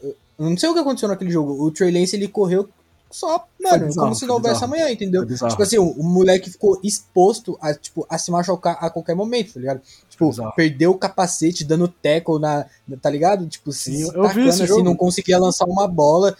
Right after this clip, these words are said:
Speaker 1: ele não conseguia fazer nada, tá ligado? Tipo, era desesperador ver ele jogando aquele jogo, entendeu?
Speaker 2: Ele tava, o que, que os americanos chamam de overwhelmed, né? Não tô pensando na palavra em português aqui, mas ele tava sentindo a pressão, tá ligado? E,
Speaker 1: Sim,
Speaker 2: e,
Speaker 1: ele
Speaker 2: cara, assim,
Speaker 1: sentiu, ele sentiu, claramente.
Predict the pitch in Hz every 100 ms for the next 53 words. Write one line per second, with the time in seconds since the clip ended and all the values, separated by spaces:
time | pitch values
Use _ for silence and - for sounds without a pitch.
0 | - - 165 185 196 214 214 214 202 247
1 | 285 311 294 202 175 202 233 - 185 160
2 | 151 170 - 214 214 190 233 220 180 180
3 | 170 165 160 151 147 147 120 117 113 123
4 | 147 127 143 151 156 170 170 156 143 -
5 | 143 131 131 _ 131 135 135 139 135 135
6 | 131 135 147 156 135 135 139 120 113 117
7 | 120 123 135 131 117 143 147 - 139 135
8 | 131 127 - 120 131 123 120 - 135 147
9 | - _ _ _ _ _ 143 165 175 190
10 | 175 240 - 285 185 156 - 113 87 87
11 | 87 113 131 _ _ _ 180 170 196 185
12 | 214 185 180 185 254 185 170 185 180 214
13 | 180 156 196 202 175 -